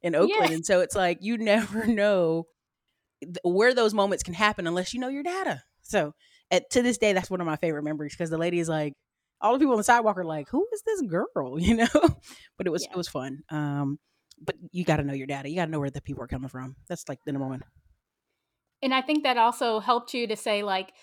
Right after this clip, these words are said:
Speaker 2: "Oh, I'm really known here," versus if you would have gone somewhere you weren't known, no one would have been pulling off, you know, yelling your name out the window. Now you feel like you're, you know, a lot of people have a problem with,
Speaker 1: Like,
Speaker 2: um,
Speaker 1: yeah.
Speaker 2: imposter syndrome. So it's like, "Oh, people don't,"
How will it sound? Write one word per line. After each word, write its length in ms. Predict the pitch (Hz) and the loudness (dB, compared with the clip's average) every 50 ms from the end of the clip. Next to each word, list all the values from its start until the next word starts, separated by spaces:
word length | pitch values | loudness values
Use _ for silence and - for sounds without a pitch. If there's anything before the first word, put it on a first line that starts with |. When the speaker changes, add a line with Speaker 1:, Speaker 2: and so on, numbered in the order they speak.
| _ _ - | _ _ 2
Speaker 2:
"Oh, 240 | 269 320 302 233 - | 6 6 6 6 6
I'm 220 | - 233 247 240 240 | 4 2 2 2 0
really 220 | 262 269 277 254 | 0 0 0 -2
known 340 | 240 233 233 247 262 277 262 | 0 0 0 0 0 0 -2
here," 320 | 254 262 220 202 196 196 | -2 0 0 0 0 0
versus 340 | 185 220 226 226 277 233 208 | -2 -2 -4 -4 -4 -4 -4
if 140 | 226 220 - | -4 -4 -4
you 140 | 233 240 233 | -4 -4 -2
would 100 | 233 226 | -2 -4
have 80 | 208 | -2
gone 260 | 196 214 196 208 226 | -2 0 0 0 -2
somewhere 280 | 233 - - 226 220 214 | -2 -4 -4 -4 -2 -4
you 180 | 208 202 208 196 | -2 -4 -4 -2
weren't 220 | 214 254 294 233 | -2 -2 -2 -2
known, 320 | 220 208 202 196 196 202 | -4 -2 -2 -2 -2 -2
no 120 | 214 240 277 | 0 0 2
one 200 | 349 392 330 254 | 2 2 0 0
would 100 | 226 214 | 0 -2
have 80 | 202 | -2
been 160 | 190 208 202 202 | -2 -4 -4 -2
pulling 380 | 202 - 233 220 226 220 214 | -2 0 0 0 -2 0 2
off, 240 | 196 202 202 220 - - | 4 4 4 4 2 -2
you 180 | - 247 233 | -2 -2 0
know, 360 | 220 208 202 196 196 208 208 240 | 2 4 4 4 4 2 0 -2
yelling 360 | 254 247 240 226 240 247 247 | -2 2 2 2 4 2 2
your 100 | 240 240 233 | 2 0 2
name 300 | 233 226 220 233 240 - | 2 2 2 2 2 6
out 220 | 208 233 247 254 | 6 6 6 6
the 100 | 247 220 | 2 2
window. 520 | 202 226 240 247 233 240 233 233 233 233 226 | 2 2 0 2 4 4 4 4 4 2 0
Now 220 | 233 226 233 240 | 2 2 4 4
you 180 | 247 240 240 233 | 2 0 -4 -6
feel 260 | 240 - 247 233 233 | -4 -2 -2 0 2
like 160 | 220 226 233 233 | 2 2 2 0
you're, 360 | 233 233 233 226 220 220 220 - - - - - - | -2 -2 0 2 2 0 0 -4 -10 -20 -20 -4 0
you 100 | 320 320 | 2 6
know, 120 | 262 240 | 6 6
a 40 | 233 | 6
lot 100 | 226 220 | 6 4
of 60 | 226 - | 4 2
people 180 | 254 262 233 214 | -2 -4 0 0
have 160 | 214 202 202 | 0 0 -2
a 80 | - - | -2 0
problem 220 | 233 208 202 196 | 2 2 2 2
with, 120 | 208 208 254 | 0 -2 0
Speaker 1:
Like, 60 | - 180 | 0 0
Speaker 2:
um, 280 | 180 175 180 185 180 | 2 2 2 0 -2
Speaker 1:
yeah. 60 | 180 - - - | -4 -10 -8 -6
Speaker 2:
imposter 480 | 226 - - 254 262 302 - 262 214 | -6 4 6 6 6 6 4 0 -2
syndrome. 540 | 202 - 226 208 175 185 175 160 165 170 196 - _ _ _ _ | 0 0 0 0 0 0 -2 -2 -2 -4 -8 -14 _ _ _ _
So 120 | - 269 | 2 4
it's 120 | 262 262 302 | 4 6 6
like, 140 | 269 254 247 | 4 4 6
"Oh, 300 | 285 311 359 370 320 302 - | 6 6 8 8 6 6 4
people 200 | 330 311 349 320 | 0 0 2 4
don't," 200 | 294 202 - | 4 4 2